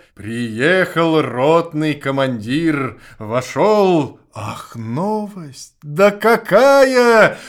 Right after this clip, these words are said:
Музыка будет полковая! Полковник сам ее послал. Какая радость! Будет бал! Девчонки прыгают заранее, но кушать подали.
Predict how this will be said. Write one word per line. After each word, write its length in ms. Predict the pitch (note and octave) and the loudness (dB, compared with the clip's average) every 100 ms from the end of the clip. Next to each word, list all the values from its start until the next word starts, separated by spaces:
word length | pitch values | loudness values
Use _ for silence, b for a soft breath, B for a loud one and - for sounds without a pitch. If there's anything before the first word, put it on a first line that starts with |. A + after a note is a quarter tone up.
| B | B
Музыка 920 | - A2 D#3 G3+ C3+ D3 C4+ A#3 - G#3 | -14 -4 0 0 0 4 6 6 2 0
будет 500 | D#3 G#3 D#3+ F#3+ - | 0 -4 -2 -4 -2
полковая! 1120 | F3+ F3 E3+ F#3+ G3 G#3+ F#3 F3+ D3+ B2 B B B _ | -2 0 4 6 6 6 6 4 4 2 B B B _
Полковник 840 | A2+ D3 - C3+ F3+ F#3 F3+ F3+ | -2 -2 0 0 0 0 -2 -2
сам 460 | - - C#3 F#3 G3+ | -2 2 6 6 4
ее 220 | G3 G3+ | 2 2
послал. 840 | F3+ F#3+ F#3+ D#3+ D#3 D3+ C3+ B2+ B B - | 2 2 0 0 4 4 4 0 B B -12
Какая 640 | C3+ C#3+ - C4 B3 A#3 | -10 -4 4 4 6 4
радость! 880 | A3+ G#3 A3 G#3 F3 E3 C#3 - - b b | 4 4 6 6 4 0 -2 -8 -18 b b
Будет 640 | G2+ F#2+ E3+ E3+ C#3+ D3+ C3+ | -20 -10 -6 -4 -2 -2 -4
бал! 560 | - - C#3+ A2 F2+ - _ b b b b | -18 -12 -10 -10 -12 -20 _ b b b b
Девчонки 1000 | - C3+ F#3 - - - F3+ G3 F#3 E3+ | -16 -8 -6 -6 -10 -4 0 2 0 -4
прыгают 800 | G3+ - D3+ E3 G#3 F#3+ G3+ G3 | -6 -6 -6 -4 -2 0 0 -2
заранее, 880 | C#3+ D#3+ F#3+ F#3 A3+ G3+ F3+ D3+ - B A3+ | 2 4 6 6 4 2 2 2 -2 B -6
но 180 | C#3 C#3 | -4 -4
кушать 640 | C#3 A#3 A#3+ - A3 - | -6 -4 -4 -4 -12 -12
подали. 580 | - C3 C3 B2+ B2+ B2 | -6 -4 -2 -2 -4 -6